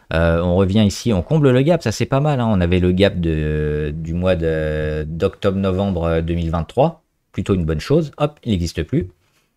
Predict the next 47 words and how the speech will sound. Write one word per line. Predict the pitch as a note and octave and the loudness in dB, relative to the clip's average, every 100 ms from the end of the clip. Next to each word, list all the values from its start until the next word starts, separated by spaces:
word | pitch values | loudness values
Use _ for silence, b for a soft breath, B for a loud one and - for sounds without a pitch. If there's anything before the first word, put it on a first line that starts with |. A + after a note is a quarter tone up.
| - _ _ _ - | -20 _ _ _ -4
On | C#3+ | 0
retravaille | C3 - A2+ A2 | 0 2 2 2
le | G2+ | 2
support. | - G2+ B2 D3 C3 b b b _ - | -2 -2 0 0 -2 b b b _ -2
Euh, | F2 E2+ E2+ E2 E2 E2 | 0 2 2 2 0 0
donc | F#2 | 0
là | C3 | 4
aussi, | B2 - D#3 C3+ _ _ _ _ _ _ _ _ _ _ _ _ - | 2 2 -2 -4 _ _ _ _ _ _ _ _ _ _ _ _ -12
c'est | - A2 G#2+ | -2 2 4
jouer, | A2 C3 C#3+ - _ F#2 | 6 6 4 2 _ 0
euh, | F2+ F2 F2 | 4 6 4
jouer | A2 C#3+ | 6 6
les | C3+ G#2 G#2+ | 6 6 4
excès | - D3 D3 | 2 2 2
s'ils | - A2+ | 0 -2
sont | - G#2+ | 0 2
corrigés. | A2+ A2 A2 C#3+ | 4 6 4 2
C'est-à-dire | - - F#2 A#2 - | 2 0 0 0 0
que, | G2 | 2
euh, | F2 E2+ E2 | 4 4 4
si | E2 - C#3 | 2 0 2
le | A#2 | 6
R | G#2 G#2 | 6 6
N | A#2+ G2+ | 4 4
ne, | F2+ F2 F2 F2 | 6 6 4 4
ne | F#2 | 4
va | F#2 G2 | 2 2
pas | C3+ | 2
jusqu'au | A#2 G#2 - G#2 | 2 0 0 2
bout | G#2+ | 2
de | - | 2
sa | F#2 | 0
politique | G2 G2 F2+ A2+ - | 2 0 2 0 2
et | |
ne | D#2+ | 0
peut | F2+ | 0
pas | E2+ G#2+ | 0 0
faire, | - G#2+ F2+ | 2 2 4
euh, | E2+ D#2+ D#2 D2+ D2 D2 C#2+ C#2+ D2 | 4 4 4 2 0 0 -2 -4 -6
ce | - | -8
qu'il | - G2 | -2 2
veut | G2+ | 4
avec | F2+ | 2
France | - F2+ | -2 -4
Télévisions, | - E2+ D#2+ E2 G2+ | -2 0 0 2 0
par | - D2+ | 2 0
exemple, | D#2+ B2+ - | 2 2 0